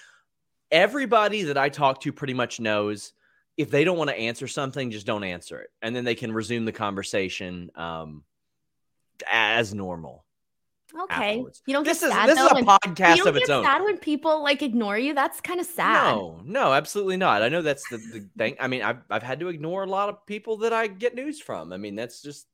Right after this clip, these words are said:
Speaker 1: the nature of it.
Speaker 2: Okay.
Speaker 1: Um, I, I mean, the number of people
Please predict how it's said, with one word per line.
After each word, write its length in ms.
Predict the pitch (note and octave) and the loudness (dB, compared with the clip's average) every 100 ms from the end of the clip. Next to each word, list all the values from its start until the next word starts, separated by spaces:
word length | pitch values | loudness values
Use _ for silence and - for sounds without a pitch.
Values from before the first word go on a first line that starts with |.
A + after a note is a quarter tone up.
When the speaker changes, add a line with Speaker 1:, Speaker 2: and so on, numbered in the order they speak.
| _ | _
Speaker 1:
the 80 | D#3+ | -8
nature 380 | E3 F#3 E3 A2 | -6 -6 -2 -2
of 140 | E2 | -2
it. 120 | E2+ _ - - | -6 _ -20 -12
Speaker 2:
Okay. 260 | F#3 D#4 | -10 0
Speaker 1:
Um, 340 | A2+ A2+ G#2+ - | 4 4 2 0
I, 120 | A#2 A2+ | 0 2
I 120 | C#3 | 4
mean, 300 | D3+ C#3+ C#3+ A#2+ | 4 2 -2 0
the 160 | D3+ | 2
number 440 | D3+ D3 E3 G#3 F#3 | 4 2 2 4 2
of 140 | E3+ | 0
people 580 | - E3+ - G#2+ F2 | -6 -6 -2 -4 -4